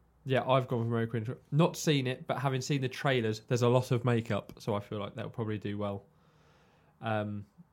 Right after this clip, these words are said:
bafta wise, makeup, we have five cate-, five nominees: Bo Rap, The Favourite,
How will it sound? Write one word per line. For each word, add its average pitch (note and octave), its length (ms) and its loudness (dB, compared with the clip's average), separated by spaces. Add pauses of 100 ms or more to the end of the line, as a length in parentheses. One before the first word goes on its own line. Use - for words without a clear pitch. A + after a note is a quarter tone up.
(920)
bafta D3 420 -2
wise, C#3 800 0
makeup, C#3+ 880 -2 (320)
we C3 180 0
have A#2+ 240 0
five C3+ 520 2
cate-, - 440 -6
five C3+ 300 2
nominees: B2 580 -2 (800)
Bo D3+ 200 12
Rap, C#3+ 420 4 (300)
The B2 80 0
Favourite, C3 640 2